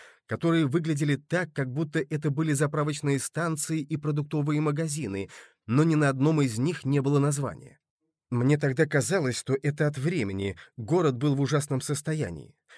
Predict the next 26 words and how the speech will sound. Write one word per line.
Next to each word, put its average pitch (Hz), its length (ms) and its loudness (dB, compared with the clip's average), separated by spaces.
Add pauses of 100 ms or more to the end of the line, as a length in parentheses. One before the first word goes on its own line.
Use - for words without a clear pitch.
У 139 100 6
многих 143 420 6
зданий 143 380 0
были 131 220 2
части, 147 520 -4
которые 147 400 -2
просто 151 360 -2
разваливались 120 880 0
или 131 160 -2
рушились, 123 640 -4 (240)
а 127 100 0
у 123 100 2
некоторых 120 580 0
были 151 200 0
лишь 147 260 0
небольшие 143 520 0
повреждения 147 880 0
на 135 140 2
некоторых 139 460 0
стенах 143 600 -4
или 143 180 -2
крышах. - 540 -14 (540)
Что - 180 -4
касается 143 480 0
стиля 135 360 0
архитектуры, 123 920 -2